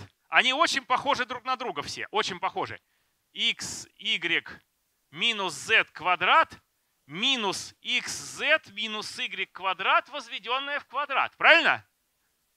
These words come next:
Чисто вот по формальным правилам произведения композиции отображений. Да?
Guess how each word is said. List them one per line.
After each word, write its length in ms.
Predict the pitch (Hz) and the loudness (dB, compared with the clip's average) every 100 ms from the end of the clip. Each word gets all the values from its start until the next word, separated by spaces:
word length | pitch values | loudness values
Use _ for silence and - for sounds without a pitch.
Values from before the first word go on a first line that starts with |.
| _ - | _ -6
Чисто 400 | - 302 294 247 | 2 2 2 2
вот 160 | 208 _ _ _ - | 0 _ _ _ -8
по 100 | 170 | -2
формальным 580 | 185 185 226 330 285 220 | 2 2 4 4 2 0
правилам 600 | 240 277 262 214 175 - _ _ _ _ - | 4 6 4 0 -4 -20 _ _ _ _ -6
произведения 600 | 190 170 190 262 294 247 | -4 -4 -2 0 2 2
композиции 640 | 208 190 202 262 - 226 | 2 2 2 0 0 0
отображений. 580 | 214 220 240 220 131 120 | 0 0 0 2 2 4
Да? 180 | 196 | 4